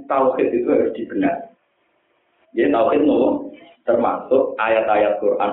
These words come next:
sing "Fadkuru wa fadkuru" ini dibenahi. Oh, ternyata wong kon eling. Lah, meskipun setelah eling Allah itu bercabang.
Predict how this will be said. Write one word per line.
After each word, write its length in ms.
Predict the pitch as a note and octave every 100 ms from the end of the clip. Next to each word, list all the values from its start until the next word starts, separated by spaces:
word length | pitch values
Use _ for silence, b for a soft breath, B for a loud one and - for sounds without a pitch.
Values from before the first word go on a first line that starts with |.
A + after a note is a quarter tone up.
| -
sing 80 | -
"Fadkuru 480 | G2 G2 G2+ G2 G2
wa 240 | G2 G2 G2
fadkuru" 560 | G2+ G2+ G#2+ G#2+ G#2
ini 180 | G#2+ - -
dibenahi. 320 | - - -
Oh, 240 | A#2 A#2
ternyata 320 | - G2 G2 G#2
wong 160 | A2 A2+
kon 160 | G2+
eling. 480 | F#2+ G2 A2 - - - - _ - - - - - - -
Lah, 400 | A2 A#2+ A#2+ D3
meskipun 480 | - D#3 D3 - -
setelah 240 | E3+ E3
eling 240 | D#3 D#3+
Allah 320 | D3+ D3+ D#3 E3+
itu 120 | D3+
bercabang. 540 | D3+ D3 D#3 D#3 C3+